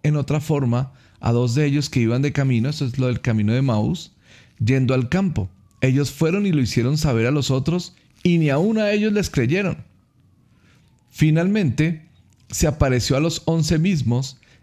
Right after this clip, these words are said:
estando ellos sentados a la mesa, y les reprochó su incredulidad y dureza de corazón,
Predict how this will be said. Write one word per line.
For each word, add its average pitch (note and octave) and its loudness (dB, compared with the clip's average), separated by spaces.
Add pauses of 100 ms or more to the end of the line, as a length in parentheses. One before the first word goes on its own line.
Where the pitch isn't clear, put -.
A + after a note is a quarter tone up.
estando D3 2
ellos F3 0
sentados C3 0
a E3 2
la A2+ 2
mesa, A2+ -2 (420)
y D#3 4
les C3+ 0
reprochó C3+ 0
su D#3+ 0
incredulidad C3 0 (280)
y B2+ 2
dureza B2 2
de D#3 -2
corazón, A#2+ -2